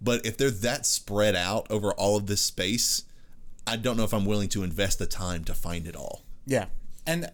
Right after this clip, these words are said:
Speaker 2: I, I did see some people clarify that, like, there's probably gonna be, like, twenty main planets,
Speaker 1: Sure.
Speaker 2: and a lot of the other planets are gonna be just for resources,
Speaker 1: Mm-hmm.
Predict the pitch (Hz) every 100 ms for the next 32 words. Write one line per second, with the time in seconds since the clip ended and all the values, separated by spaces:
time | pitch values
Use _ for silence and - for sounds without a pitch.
0 | - - 156 - - - - 180 226 185
1 | 208 196 165 - 170 - 135 127 131 123
2 | 113 110 - - - - 165 160 - 185
3 | 170 160 147 135 127 113 104 - - 135
4 | 139 143 139 131 139 143 156 151 156 143
5 | - - 139 135 135 131 127 123 131 127
6 | 123 120 117 113 107 113 - - 110 107
7 | 113 151 139 160 156 87 82